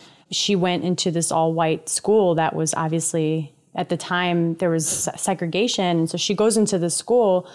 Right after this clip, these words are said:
They show these scenes of her walking into the school, and there's all these protests. And, um, it, it's basically shows, it's a true story of her experience in being one of the first, you know, Black girls to go into this all-white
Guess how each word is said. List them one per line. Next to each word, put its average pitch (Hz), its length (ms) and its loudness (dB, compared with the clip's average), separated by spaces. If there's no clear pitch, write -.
They 202 60 0
show 233 240 4
these 208 180 4
scenes 202 380 2
of 175 140 2
her 180 120 2
walking 175 400 0
into 175 240 0
the 160 80 -4
school, 214 320 2
and 180 140 2
there's 160 160 0
all 175 200 0
these 190 200 0
protests. 175 920 -2
And, 160 460 0
um, - 260 -2
it, 170 220 0
it's 202 180 -2
basically 185 800 2
shows, 190 340 0
it's - 140 -6
a 190 60 -4
true - 180 -2
story 190 500 2
of 165 240 0
her 240 220 2
experience 170 840 0
in 165 500 0
being 185 280 2
one 175 120 0
of 165 60 0
the 165 60 -2
first, - 640 -2
you 190 120 -2
know, 170 200 0
Black 175 340 -2
girls 185 500 0
to - 100 -4
go 165 240 -2
into 165 280 0
this 156 280 -2
all-white 160 1200 -2